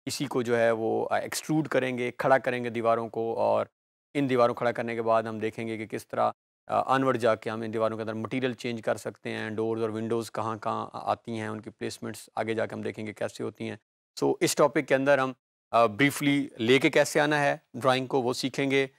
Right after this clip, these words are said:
एक क्विक ओवरव्यू आप देख लेंगे कैड थ्री डी का क्या है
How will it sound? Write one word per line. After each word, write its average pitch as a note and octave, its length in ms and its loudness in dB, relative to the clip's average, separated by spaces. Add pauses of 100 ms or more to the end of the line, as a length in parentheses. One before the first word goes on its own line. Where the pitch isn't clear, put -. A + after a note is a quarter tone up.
(160)
एक C#3+ 160 0
क्विक F3 280 4
ओवरव्यू C#3+ 340 4
आप C3 160 6
देख A#2+ 240 -2
लेंगे B2 320 -2
कैड A#2 340 2
थ्री - 180 -6
डी B2 100 -4
का A#2+ 240 2 (140)
क्या A#2+ 140 6
है A#2 220 0